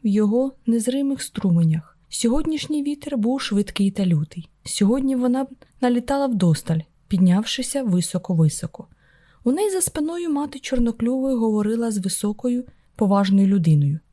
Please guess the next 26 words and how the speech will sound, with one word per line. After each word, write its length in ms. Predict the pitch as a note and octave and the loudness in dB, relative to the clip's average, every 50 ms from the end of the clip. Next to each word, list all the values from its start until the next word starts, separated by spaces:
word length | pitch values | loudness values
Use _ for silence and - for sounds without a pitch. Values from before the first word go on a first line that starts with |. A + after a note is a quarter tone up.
| _ _ _ - | _ _ _ 2
Він 200 | F#3 G#3 G3 F#3+ | 4 4 6 6
величав 440 | F#3 F3+ F3+ F3 - A3 A#3 C4+ | 4 4 2 2 0 -2 -2 -2
себе 260 | - - - A3+ A3+ A3 | -2 -2 -2 0 2 2
герцогом. 600 | F#3+ F3+ E3 D3+ - _ - - D#3 D#3 E3+ E3+ - _ _ _ _ _ _ _ _ - | 2 2 2 2 0 _ -12 -8 -6 -6 -6 -6 -10 _ _ _ _ _ _ _ _ 0
Бабуся 460 | A#3 B3+ A#3+ C4+ E4+ E4+ - - C4+ | 0 0 2 0 -2 -2 -4 -6 -2
покликала 600 | - C#4 C4+ - C4 C#4+ D#4+ D#4+ - C#4+ C#4+ C#4 | -4 -4 -2 -2 -4 -4 -4 -4 -4 -2 0 0
Манону 380 | C4 C4 B3+ B3+ C#4 C#4+ C#4 | 0 0 0 0 0 0 0
до 140 | B3+ A#3 A#3+ | 0 0 -2
себе 360 | A3+ - - C#4 C#4+ C4 C4 | -2 0 0 0 0 0 0
відразу 640 | B3 A#3 A#3 G3+ A3 A3+ A#3 B3+ B3+ B3+ - C4+ C#4 - _ _ | 0 0 0 0 2 0 0 -2 -4 -6 -8 -12 -12 -12 _ _
після 300 | - A3+ - - G#3 G3+ | -10 -8 -4 -2 -2 -2
того 360 | G3+ - - A3+ A#3 B3+ C4 | -2 -2 -2 0 0 0 0
випадку 460 | B3 C4 B3+ B3+ C4 B3+ - - - | 0 -2 -2 -2 -4 -6 -6 -8 -10
з 80 | A3+ - | -10 -6
трьома 360 | - A#3 G#3 F#3+ G3+ A3 B3 | -2 0 2 2 2 2 0
селянськими 640 | B3 - - A#3 G3+ G3 G3 G3 - - - G#3+ G#3+ | -2 -2 -2 0 2 2 2 0 0 -2 0 0 0
дурнями, 480 | G3+ F3+ E3 D3+ D#3 D3+ D3+ D3+ E3 E3+ - _ _ _ _ _ _ | 2 2 2 2 4 2 2 2 0 -4 -8 _ _ _ _ _ _
які 260 | G#3+ G#3 A3 - A3+ | -2 -2 0 0 2
надумали 540 | A#3 B3 A#3 B3+ C4 C4 C4 C4 C4+ C#4 C#4 | 2 2 0 0 -2 -2 0 -2 -2 -2 -4
полювати 540 | C4+ - G#3 G3 F#3+ F3 F3+ F3 - - F#3 | -2 2 2 2 4 4 2 0 0 2 2
на 120 | F#3 F#3+ | 2 4
неї. 340 | F#3 D#3+ D3+ C#3+ C3+ D3 - _ _ _ _ _ - - _ _ | 4 4 4 2 0 -2 -8 _ _ _ _ _ -20 -20 _ _
Прямо 360 | _ - D#4 F4 F#4 F4+ F4+ E4+ | _ -4 -4 -2 -4 -6 -6 -6
з 60 | - | -6
фенхальського 720 | - D#4 D4 C#4 - - D4 C#4+ - - - - B3+ B3+ | -6 -4 -4 -4 -2 -4 -4 -4 -6 -10 -2 -2 -2 -2
поля, 420 | B3+ - G#3+ G#3 G#3 G#3+ A#3 B3 | -2 -2 -2 0 0 0 -2 -4